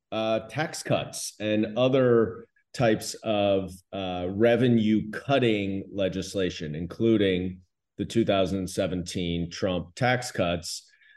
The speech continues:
that increased our deficit by two trillion dollars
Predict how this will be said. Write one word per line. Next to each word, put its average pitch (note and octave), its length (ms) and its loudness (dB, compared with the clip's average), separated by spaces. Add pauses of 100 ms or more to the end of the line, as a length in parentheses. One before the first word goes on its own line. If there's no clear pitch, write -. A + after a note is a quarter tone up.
that F2+ 500 2
increased C#3+ 680 2
our G2+ 140 4
deficit F#2 580 -2
by F2+ 160 -2
two A#2 340 -2
trillion A#2+ 640 2
dollars F2 680 -2